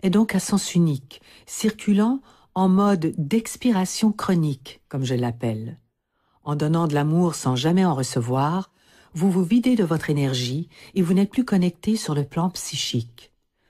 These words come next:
Sans suffisamment d'amour, vos canaux intuitifs supérieurs sont incapables de s'ouvrir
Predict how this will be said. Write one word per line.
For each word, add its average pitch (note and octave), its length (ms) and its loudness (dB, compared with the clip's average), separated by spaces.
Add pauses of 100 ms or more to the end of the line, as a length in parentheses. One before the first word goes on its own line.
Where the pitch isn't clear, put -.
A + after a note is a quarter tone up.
(220)
Sans - 260 -4
suffisamment C#3+ 640 0
d'amour, D3+ 560 0 (360)
vos F#3 160 0
canaux G#3 340 2
intuitifs F3 460 -2
supérieurs D#3+ 760 -2 (200)
sont - 320 -2
incapables G3 580 0
de C#3+ 80 0
s'ouvrir C#3 600 -4